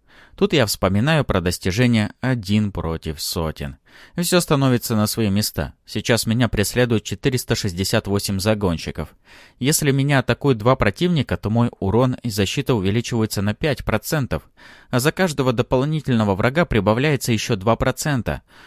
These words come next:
В итоге мой урон увеличен на девятьсот тридцать семь процентов, почти на тысячу. Это если не считать других достижений. Я крут,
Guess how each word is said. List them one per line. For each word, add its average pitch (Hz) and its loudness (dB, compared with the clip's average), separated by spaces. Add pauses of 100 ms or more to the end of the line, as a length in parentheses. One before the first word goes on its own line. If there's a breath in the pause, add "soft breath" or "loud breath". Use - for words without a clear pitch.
(120)
В 113 2
итоге 139 4
мой 113 4
урон 135 4
увеличен 113 -2
на 98 0
девятьсот 101 -2
тридцать 120 -2
семь 120 0
процентов, 123 0
почти - -2
на 143 2
тысячу. 135 -2 (400 loud breath)
Это 101 -2
если 101 0
не 98 0
считать 110 0
других 120 -2
достижений. 82 -4
Я 127 0
крут, 110 -4